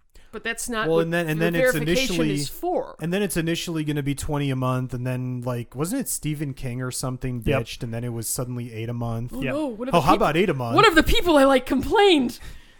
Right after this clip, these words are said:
Speaker 2: And, and it, but either way, whether it was eight or twenty, how many people realistically are going to pay for their blue check mark per month?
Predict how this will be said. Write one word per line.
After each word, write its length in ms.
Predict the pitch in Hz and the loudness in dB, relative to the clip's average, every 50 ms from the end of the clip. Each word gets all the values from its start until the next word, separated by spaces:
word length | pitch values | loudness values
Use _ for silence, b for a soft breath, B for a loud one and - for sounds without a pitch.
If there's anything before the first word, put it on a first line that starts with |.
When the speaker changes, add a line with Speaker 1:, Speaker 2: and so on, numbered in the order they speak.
| B B B B B | B B B B B
Speaker 2:
And, 220 | - 170 175 180 185 - - | -6 -4 -4 -4 -4 -10 -14
and 160 | 190 202 196 | -18 -18 -16
it, 140 | - 208 - | -16 -16 -12
but 160 | 190 165 226 | -6 -6 -4
either 320 | 233 254 277 302 269 294 254 | -2 -2 -2 -2 0 -2 -4
way, 540 | 175 143 156 160 160 127 110 113 120 123 127 | -2 -2 -2 0 0 -2 -4 -6 -8 -10 -6
whether 280 | 151 175 202 220 214 196 | -4 -2 0 0 -2 -2
it 80 | - 160 | -2 -4
was 180 | 151 147 - - | -6 -6 -6 -6
eight 200 | 185 196 208 185 | -4 -4 -2 -2
or 80 | 160 135 | -4 -6
twenty, 640 | - - - - 175 175 151 120 110 107 113 - _ _ - - - - - - | -6 -10 -8 -6 -6 -6 -6 -6 -8 -10 -12 -16 _ _ -20 -20 -20 -20 -20 -20
how 180 | - - 262 294 | -10 -6 -4 -4
many 300 | 302 330 330 311 285 226 | -4 -4 -6 -6 -6 -8
people 580 | - - - 165 143 143 139 - 135 120 113 110 | -8 -8 -8 -8 -8 -8 -8 -10 -10 -10 -10 -12
realistically 1080 | 113 113 110 120 131 139 147 147 135 123 123 123 123 - - 123 - - 113 107 104 | -14 -14 -10 -8 -6 -4 -4 -4 -4 -4 -6 -6 -8 -8 -12 -12 -14 -14 -16 -16 -14
are 100 | 101 107 | -14 -14
going 260 | 113 123 120 120 123 123 | -12 -10 -10 -10 -10 -12
to 180 | - 127 123 | -12 -12 -12
pay 640 | - - - - - - 165 156 135 110 101 101 104 | -6 -4 -4 -4 -2 -2 0 0 -2 -4 -6 -10 -12
for 320 | 107 - - - 139 127 117 | -14 -16 -12 -6 -6 -6 -4
their 160 | 117 113 110 | -6 -8 -10
blue 420 | 110 104 107 104 107 113 117 120 | -10 -10 -10 -10 -8 -10 -10 -10
check 420 | 120 - - - - 104 - - - | -12 -12 -14 -12 -12 -14 -14 -16 -20
mark 340 | 95 92 90 87 _ - - | -18 -18 -18 -20 _ -18 -12
per 220 | - - 110 98 95 | -10 -10 -10 -10 -12
month? 400 | 87 80 80 87 120 - - | -16 -20 -20 -20 -18 -14 -14